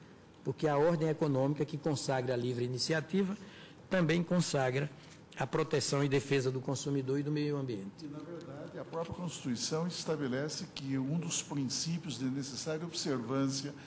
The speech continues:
Speaker 2: por parte dos que desenvolvem atividade econômica é a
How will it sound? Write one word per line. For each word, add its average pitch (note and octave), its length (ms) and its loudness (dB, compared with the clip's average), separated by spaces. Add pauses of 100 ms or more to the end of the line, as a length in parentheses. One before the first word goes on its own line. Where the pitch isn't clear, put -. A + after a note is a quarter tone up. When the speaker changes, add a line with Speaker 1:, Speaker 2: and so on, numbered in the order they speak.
(540)
Speaker 2:
por C3+ 120 0
parte B2+ 520 0
dos A#2 300 -6
que C3 100 -4
desenvolvem A#2 640 0
atividade A2+ 840 -4
econômica C3+ 1120 -2 (520)
é D3 640 0 (120)
a B2+ 840 0